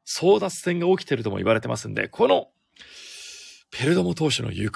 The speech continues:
方というものも非常にちょっとね、気になるところではありますよね。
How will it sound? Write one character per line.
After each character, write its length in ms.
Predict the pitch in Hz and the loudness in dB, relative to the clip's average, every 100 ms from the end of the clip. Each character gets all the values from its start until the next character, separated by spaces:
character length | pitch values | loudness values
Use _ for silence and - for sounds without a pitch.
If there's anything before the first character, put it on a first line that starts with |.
| 135 | 2
方 100 | 131 | 2
と 140 | 123 | 2
い 40 | 123 | 0
う 20 | |
も 80 | 120 | 0
の 80 | 117 | -2
も 120 | 98 | -4
非 180 | - 117 | -4 -2
常 200 | 135 123 | 0 0
に 140 | 120 | -2
ち 100 | 117 | -4
ょ 20 | |
っ 80 | 117 | -8
と 140 | - | -10
ね、 240 | 92 92 - | -8 -8 -8
気 180 | - 127 | -6 -4
に 100 | 135 | 0
な 100 | 135 | 2
る 100 | 117 | 0
と 120 | 107 | -2
こ 80 | 104 | -4
ろ 80 | 110 | -2
で 60 | 98 | 2
は 140 | 95 | 2
あ 20 | |
り 80 | 95 | 0
ま 80 | 92 | -6
す 140 | - | -8
よ 60 | 104 | -8
ね。 580 | 107 - - 85 87 | -6 -4 -2 -2 -4